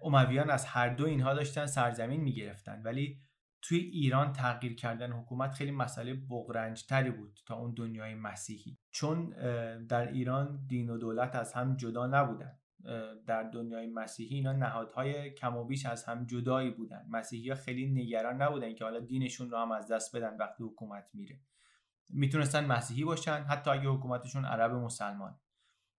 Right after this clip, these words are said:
ولی در ایران، اه، ساسانی‌ها اصلاً از مقام مذهبی ساسانیان به مقام سیاسی رسیده بودن، اینطوری که من می‌فهمم،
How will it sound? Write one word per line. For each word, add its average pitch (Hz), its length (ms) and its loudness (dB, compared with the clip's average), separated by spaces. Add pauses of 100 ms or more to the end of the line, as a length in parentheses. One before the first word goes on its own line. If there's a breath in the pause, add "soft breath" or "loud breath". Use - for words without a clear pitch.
ولی 135 260 4
در 160 260 0
ایران، 156 540 0
اه، 123 140 -4
ساسانی‌ها 123 640 0
اصلاً 147 300 -2
از 143 160 -4
مقام 117 600 -2
مذهبی 117 800 -4
ساسانیان 113 840 -6
به 120 60 -8
مقام 110 380 -4
سیاسی 110 480 -6
رسیده 107 320 -10
بودن، 107 220 -8
اینطوری 104 300 -12
که - 220 -16
من 107 240 -10
می‌فهمم، 104 460 -16